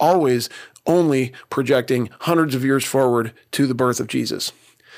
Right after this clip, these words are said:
There's another group of folks who believe in a double fulfillment interpretation of this text. And they would say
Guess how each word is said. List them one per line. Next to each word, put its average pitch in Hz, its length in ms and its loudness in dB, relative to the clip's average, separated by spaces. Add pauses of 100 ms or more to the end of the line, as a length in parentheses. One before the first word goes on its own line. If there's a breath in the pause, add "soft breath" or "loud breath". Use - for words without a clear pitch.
(220 loud breath)
There's 127 160 -4
another 170 240 2
group - 200 0
of 120 80 -6
folks 135 320 2
who 143 120 0
believe 147 340 0
in 143 200 0
a 135 140 -2
double 165 640 0
fulfillment 131 720 0
interpretation 127 840 -2 (520 loud breath)
of 127 200 0
this 120 200 0
text. - 500 -4 (500 loud breath)
And 135 160 0
they 180 140 4
would 170 220 2
say 113 380 0